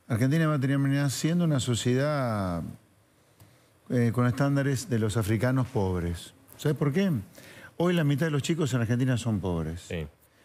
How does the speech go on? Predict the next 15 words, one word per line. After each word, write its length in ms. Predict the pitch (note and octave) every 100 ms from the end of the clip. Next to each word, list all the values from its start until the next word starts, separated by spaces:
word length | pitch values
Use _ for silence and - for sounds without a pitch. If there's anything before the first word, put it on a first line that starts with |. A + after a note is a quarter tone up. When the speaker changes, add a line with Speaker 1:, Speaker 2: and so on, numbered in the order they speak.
| -
Speaker 1:
Eso 160 | C#3
significa 540 | B2 C#3+ C3+ D#3+ D3 B2
que 140 | G#2+
si 100 | G2+
Argentina 400 | F#2 A2 A#2 C3+
no 120 | C3
cambia, 720 | B2+ D3+ C#3 A#2+ A2 A#2+ C#3+ D#3
no 140 | A#2+
hace 120 | G#2+
una 120 | A2+ A2+
cosa 220 | A#2+ A2
diferente, 720 | A#2+ D3 D#3 D#3+ D#3+ G#3+ B3 - - - -
en 120 | A2
algunas 340 | A#2+ D3+ D#3+
décadas 680 | F3 D#3+ E3 F3 F#3 -